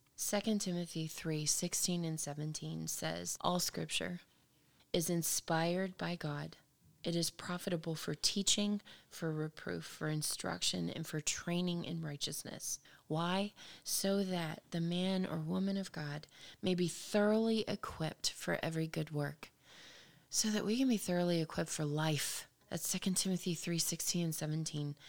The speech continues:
Uh, you know, and then in the Old Testament, um, Joshua one eight, um,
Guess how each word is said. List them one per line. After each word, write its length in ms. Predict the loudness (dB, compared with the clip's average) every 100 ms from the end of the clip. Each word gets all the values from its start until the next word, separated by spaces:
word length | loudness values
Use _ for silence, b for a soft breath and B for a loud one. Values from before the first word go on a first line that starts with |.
| B B B B B 0
Uh, 160 | 0 0
you 180 | 4 6
know, 220 | 6 2 2
and 160 | 4 6
then 160 | 6
in 160 | 6 6
the 100 | 6
Old 320 | 6 4 2
Testament, 840 | 0 0 2 2 2 0 -2 -4 -6 -6 -4
um, 300 | -2 -2 0
Joshua 500 | 2 6 6 6 4
one 300 | 4 0 -2
eight, 440 | -4 -4 -4 -4 B B B B
um, 380 | -4 -2 0 -2